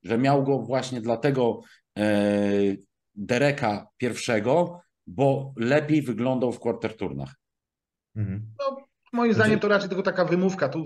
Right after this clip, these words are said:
Speaker 3: wiesz, tu jak miał po prostu wygrać, to jak, wiesz, jak już się wychodzi na tym poziomie, jak ma ten wygrać,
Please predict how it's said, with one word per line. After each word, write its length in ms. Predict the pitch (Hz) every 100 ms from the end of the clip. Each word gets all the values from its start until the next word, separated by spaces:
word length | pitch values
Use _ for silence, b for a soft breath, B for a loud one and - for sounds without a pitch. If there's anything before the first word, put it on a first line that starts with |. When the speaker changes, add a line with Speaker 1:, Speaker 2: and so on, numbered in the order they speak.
| 143
Speaker 3:
wiesz, 180 | 160 139
tu 100 | 160
jak 140 | 175
miał 100 | 180
po 80 | 170
prostu 200 | 151 170
wygrać, 400 | 180 175 160 - - _
to 100 | -
jak, 160 | 156 151
wiesz, 260 | 156 135 147
jak 140 | 151
już 160 | 147 -
się 80 |
wychodzi 320 | 156 139 165 156
na 100 | 165
tym 160 | 160
poziomie, 540 | 131 143 165 160 151 139 B B _
jak 180 | 143 139
ma 100 | 147
ten 160 | 160
wygrać, 380 | 143 156 151 -